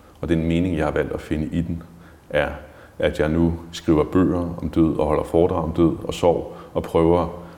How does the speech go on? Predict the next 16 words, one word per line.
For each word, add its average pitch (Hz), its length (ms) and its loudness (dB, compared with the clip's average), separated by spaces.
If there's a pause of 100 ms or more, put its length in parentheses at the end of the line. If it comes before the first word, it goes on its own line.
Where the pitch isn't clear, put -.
at - 440 -4 (160)
oplyse 80 480 -2
folk, - 340 0
så - 120 -10
de 78 100 -4
kan 80 120 -2
få 82 140 0
et 78 120 0
bedre 82 220 2
sorgforløb 78 580 0
og - 60 -4
komme 73 220 -4
bedre 87 200 4
igennem 80 260 0
deres 76 180 -6
sorg, 71 360 -2